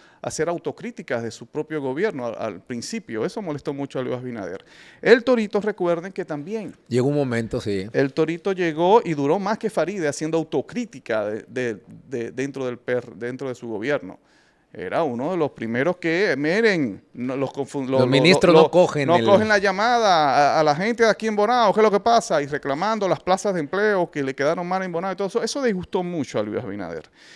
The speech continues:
Speaker 1: Y casi le querían hacer lo mismo que, que le hicieron a Faride, pero no lo pudieron hacer al final. ¿Por qué? Porque el Torito tiene mucha popularidad dentro de Bonao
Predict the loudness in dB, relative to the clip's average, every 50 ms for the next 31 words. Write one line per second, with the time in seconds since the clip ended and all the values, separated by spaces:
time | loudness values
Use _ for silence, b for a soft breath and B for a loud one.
0 | b b b b b b -10 -6 -2 -2 -2 -2 -4 -8 -6 -6 -4 -4 -4 -4
1 | -6 -6 -8 -8 -8 -8 -6 -6 -6 -6 -6 -8 -6 -4 -2 -2 -2 -2 -6 b
2 | b b b b b _ -6 -6 -6 -4 -4 -6 -4 -4 -2 -4 -4 -4 -4 -4
3 | -2 -2 -2 -2 -2 -4 -2 -2 -2 -2 0 0 -2 -2 -2 -4 -2 -2 -2 -4
4 | -4 -6 -4 -4 -2 -2 -2 -4 -4 -6 -8 -8 -6 -6 -6 -6 -4 -4 -6 -8
5 | -10 _ _ _ _ _ _ _ _ _ _ -4 -4 -4 -2 -2 -6 -6 -6 _
6 | _ -8 -8 -6 -4 -4 -6 -4 -2 -4 -4 -4 -6 -6 -4 -4 -4 -2 -2 -4
7 | -6 -6 -6 -8 -8 -10 -12 -12 -14 -16 -12 -10 -10 -6 -4 -4 -4 -2 -4 -6
8 | -6 -8 -10 -10 -8 -8 -10 -12 -14 -16 -16 -18